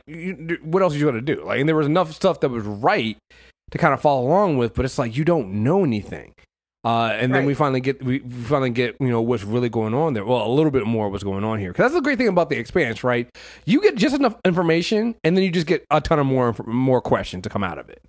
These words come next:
Speaker 1: right?
Speaker 2: That's why, that's one of the reasons why it's my favorite, even with the books,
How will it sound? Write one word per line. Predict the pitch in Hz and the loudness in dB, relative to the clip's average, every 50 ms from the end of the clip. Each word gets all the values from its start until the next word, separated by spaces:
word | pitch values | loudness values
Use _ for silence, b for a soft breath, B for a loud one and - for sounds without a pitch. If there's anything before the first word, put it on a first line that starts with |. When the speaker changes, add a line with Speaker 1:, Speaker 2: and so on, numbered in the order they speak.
| _ _ - | _ _ -4
Speaker 1:
right? | 101 113 113 113 110 - _ _ _ _ _ _ - | -2 0 0 0 -2 -4 _ _ _ _ _ _ 0
Speaker 2:
That's | 226 254 254 - | 0 0 0 0
why, | 320 285 277 262 - - - | 0 0 0 0 -2 -2 -2
that's | 262 294 285 | -2 0 0
one | 311 311 302 | 2 2 2
of | 294 | 2
the | 277 269 | 0 0
reasons | 262 285 285 254 262 254 233 | -2 -2 0 -2 -2 -2 0
why | 269 262 269 262 | 0 2 2 4
it's | 247 233 - - 254 247 - | 2 2 0 0 -2 -2 -2
my | 240 247 240 233 | 0 0 0 0
favorite, | - 277 294 302 247 233 - - | 0 0 0 0 0 -2 -2 0
even | 320 381 415 392 | 0 0 0 0
with | 349 311 269 | -2 -2 0
the | - 226 | -2 0
books, | 196 180 233 277 269 - - - - | 0 2 0 0 0 -4 -10 -16 -18